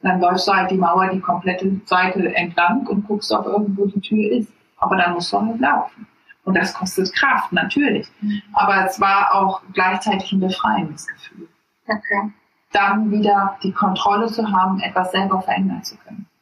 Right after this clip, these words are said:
Speaker 1: Also ab da an auch wieder mein Leben so in die Hand zu bekommen, dass ich selber verändern kann. Wahrscheinlich deswegen.
Speaker 2: Aber letztendlich hast du für dich ja eine Überzeugung,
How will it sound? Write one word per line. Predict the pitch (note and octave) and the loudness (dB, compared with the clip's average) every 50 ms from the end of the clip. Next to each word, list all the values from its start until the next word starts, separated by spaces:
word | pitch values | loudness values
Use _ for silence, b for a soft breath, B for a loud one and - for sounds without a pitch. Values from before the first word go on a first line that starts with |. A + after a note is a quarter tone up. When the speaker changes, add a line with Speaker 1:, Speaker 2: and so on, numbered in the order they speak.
| _ _ _ _ _ _ _ _ _ _ _ _ _ | _ _ _ _ _ _ _ _ _ _ _ _ _
Speaker 1:
Also | - F3+ F#3 F3 | -2 -2 0 0
ab | - - - - - | 2 2 0 0 0
da | F#3 F3 E3 E3 | 2 2 4 4
an | - - - F#3+ F#3 | 2 2 2 2 2
auch | F#3 F#3 - G3+ | 0 0 0 -2
wieder | G3 F#3 F#3 F3+ F#3 | -2 0 2 2 2
mein | F3 F3 F3 F3+ | 2 0 0 0
Leben | F#3 F#3+ G#3 G3+ F#3+ F#3 F3+ | 0 0 2 2 2 0 0
so | - - G3 G#3 G3+ | 0 2 2 2 2
in | - G3 F#3 | 2 0 0
die | F#3+ F#3+ | 2 2
Hand | F#3+ F3+ F#3 F#3+ G3 | 2 2 2 0 -2
zu | - F#3 F3+ | -2 -4 -4
bekommen, | E3+ - - - F#3 F#3 F3+ F3+ F3 F3 | -4 -4 -2 -2 0 0 0 0 0 0
dass | F3 F3+ F#3 - | -2 -2 -2 -4
ich | F#3 - | -6 -6
selber | - - - - - - - | -4 -2 -2 -2 -4 -6 -8
verändern | - - - - F#3 - - - - - - _ | -6 -4 -2 0 0 -2 -2 -6 -14 -18 -18 _
kann. | - - - - _ _ F#3 F#3+ G3 | -20 -20 -20 -20 _ _ _ -12 -12
Wahrscheinlich | F#3+ F#3 - - - F#3+ F#3 F#3 - _ _ F#3+ | -10 -8 -6 -4 -2 -2 -4 -4 -8 _ _ -18
deswegen. | F#3 - _ _ _ _ _ _ _ _ _ _ | -18 -18 _ _ _ _ _ _ _ _ _ _
Speaker 2:
Aber | - G3+ G3 F#3 F#3 | -2 0 2 2 2
letztendlich | F#3+ G3 G3 - - G3+ G#3+ A3 A3 A3+ A#3+ A3+ A3 - | 2 0 0 -2 -2 -2 0 0 0 0 0 0 0 0
hast | G#3 G3+ G3+ - - | 0 -2 -2 -2 0
du | G#3+ G#3 G#3+ G#3+ | 0 2 2 0
für | G#3 - - G3 | 0 -2 -2 -2
dich | G3 - - A#3 B3 - - B3+ | -2 0 -2 -2 -2 -2 -2 0
ja | A#3+ A3 G#3 - - | 0 2 2 2 2
eine | F#3 F#3+ G#3 G#3+ G#3 G#3 | 2 2 2 0 0 -2
Überzeugung, | G#3 F#3+ F#3 F#3+ - - - F3+ F3 F3+ G3+ G#3+ G#3+ A#3 A#3+ B3+ B3+ B3+ | 0 0 0 -2 -2 -4 -4 -2 0 0 0 0 0 0 0 0 0 -4